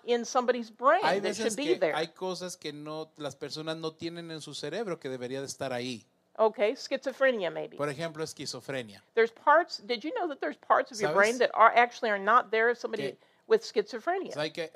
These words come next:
Speaker 2: hay partes en la mente de una persona que no están ahí, están deficientes en la persona.
Speaker 1: Sometimes it's difficult for somebody dealing with those things to believe for themselves.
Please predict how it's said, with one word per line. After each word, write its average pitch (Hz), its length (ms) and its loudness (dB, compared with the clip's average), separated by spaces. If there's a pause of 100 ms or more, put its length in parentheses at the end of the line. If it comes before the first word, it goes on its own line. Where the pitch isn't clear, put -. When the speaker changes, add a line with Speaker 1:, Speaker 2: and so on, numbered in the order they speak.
(180)
Speaker 2:
hay 160 140 0
partes 180 640 0
en 139 280 -8
la 135 120 -6
mente 147 340 -8
de 156 100 -4
una 156 240 -6
persona 151 560 -8
que 139 160 -8
no 151 240 -4
están 202 360 -2
ahí, 151 200 -2
están 151 300 -4
deficientes 160 720 -10
en 120 100 -14
la 117 80 -14
persona. - 340 -12
Speaker 1:
Sometimes 370 440 4
it's - 200 -12
difficult 277 500 4
for 240 140 0
somebody 240 320 2
dealing 269 360 6
with 277 120 2
those 214 240 4
things 226 240 0
to - 120 -8
believe 220 300 2
for 240 140 -14
themselves. 247 480 2